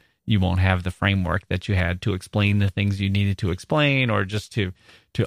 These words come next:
understand your position in this crazy, uh, spinning planet, in this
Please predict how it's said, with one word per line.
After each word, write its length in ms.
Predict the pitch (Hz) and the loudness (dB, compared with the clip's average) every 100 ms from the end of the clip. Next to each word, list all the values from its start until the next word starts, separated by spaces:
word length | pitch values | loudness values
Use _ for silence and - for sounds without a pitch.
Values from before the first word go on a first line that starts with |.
| - | 2
understand 720 | 123 117 - 113 113 113 101 | 2 2 0 0 2 0 -2
your 140 | 95 | -4
position 500 | 92 104 98 101 104 92 | -4 -6 -4 -4 -2 -2
in 160 | 80 | -4
this 160 | 69 - | -6 -8
crazy, 680 | - 95 98 95 90 90 - _ _ - | -4 0 0 -2 -2 -4 -8 _ _ -12
uh, 140 | - - | -10 -8
spinning 720 | - - - 107 98 92 92 - | -10 -12 -2 0 2 0 -2 -2
planet, 420 | 101 95 78 87 | 2 2 0 -4
in 180 | - 80 | -6 -4
this 360 | 67 92 - | -4 -6 -10